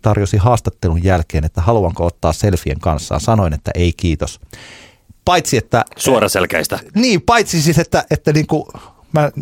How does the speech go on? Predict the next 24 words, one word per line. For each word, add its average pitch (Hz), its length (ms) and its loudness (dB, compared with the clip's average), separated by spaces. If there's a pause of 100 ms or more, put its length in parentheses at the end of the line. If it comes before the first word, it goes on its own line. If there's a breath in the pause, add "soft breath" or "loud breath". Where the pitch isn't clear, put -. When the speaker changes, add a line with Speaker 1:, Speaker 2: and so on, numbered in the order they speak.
Speaker 1:
niin 180 120 4
sanottu 160 220 2
Antti 196 380 0
Peukku 127 360 0
Mikolle. 135 400 4
Speaker 2:
Kyllä. 160 280 4 (400 loud breath)
Speaker 1:
Mutta 175 420 0
lisäksi 214 500 0 (140)
Matthew 165 320 2
Bellamy 147 340 2
tietää, 117 460 0
miten 95 220 2
homma 127 360 2
toimii. 101 520 2
Speaker 2:
Niinpä. 113 300 2
Speaker 1:
Hän 143 180 2
tietää, 135 540 2 (180)
että 110 420 0
hänen 127 360 2 (120)
kannattaa 117 640 2
ottaa 120 360 0
toimittajan 110 640 0
kanssa - 260 0
selfie, 110 500 2